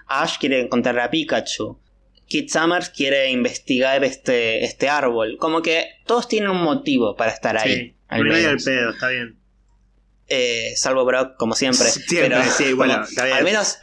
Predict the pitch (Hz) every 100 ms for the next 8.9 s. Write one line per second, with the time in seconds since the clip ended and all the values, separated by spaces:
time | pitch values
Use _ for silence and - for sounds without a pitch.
0 | - - 127 151 202 190 - - 175 170
1 | 160 160 - - 156 156 127 120 - -
2 | - - - _ _ _ _ - - -
3 | 85 - - 139 131 123 123 113 - 123
4 | 151 160 127 117 120 117 113 - _ _
5 | - 165 165 170 165 - - - 185 185
6 | - 151 151 170 180 180 175 - - -
7 | 165 202 233 220 190 - 185 202 - -
8 | _ _ _ - 139 123 101 - -